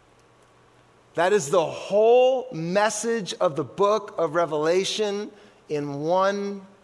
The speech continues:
succinct statement. Jesus is king and he's coming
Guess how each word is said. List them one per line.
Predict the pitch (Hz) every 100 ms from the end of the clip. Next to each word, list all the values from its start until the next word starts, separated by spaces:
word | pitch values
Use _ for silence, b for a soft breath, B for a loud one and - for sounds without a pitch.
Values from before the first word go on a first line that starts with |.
| _ _
succinct | - - 151 127 - - 180 180
statement. | - - 156 139 98 95 - _ _ _ b b b b b _ _ _ _
Jesus | - 254 247 160 143 147 - - - _ _
is | 165 143
king | - - 202 156 131 135 147 147 _ _ _ _
and | 160 160
he's | 156
coming | - - 233 208 147 127 147 165